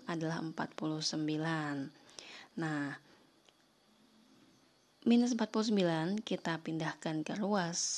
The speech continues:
sebelah kiri. Karena pindah ruas, jadi tandanya berubah menjadi lima ratus tujuh puluh enam plus empat puluh sembilan sama dengan P kuadrat. Nah, ini kita,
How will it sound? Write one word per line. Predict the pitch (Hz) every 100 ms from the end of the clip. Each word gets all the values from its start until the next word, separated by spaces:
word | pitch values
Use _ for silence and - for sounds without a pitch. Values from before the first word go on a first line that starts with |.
| - -
sebelah | 170 165 160 156
kiri. | 165 160 165 254 302 - - - -
Karena | 185 175
pindah | 180 170 160
ruas, | 170 185 277 - -
jadi | 160 170 165 -
tandanya | 175 165 160 165 170 185 208 196
berubah | 175 165 160 160 156 175 262 -
menjadi | 170 160 160 233 285 - - - - - _ _ -
lima | 220 196 185
ratus | 180 190 -
tujuh | 165 165
puluh | 165 160
enam | 202 233 247 -
plus | - 202 220 220 - -
empat | 175 180 170
puluh | - 165 165
sembilan | 165 165 175 202
sama | 202 170 156
dengan | 160 175 185
P | - 165 160 170 185 -
kuadrat. | - 156 147 160 147 - - _ - _ _ - - - - 202
Nah, | 185
ini | 180 180 185
kita, | 185 - 165 160 160 160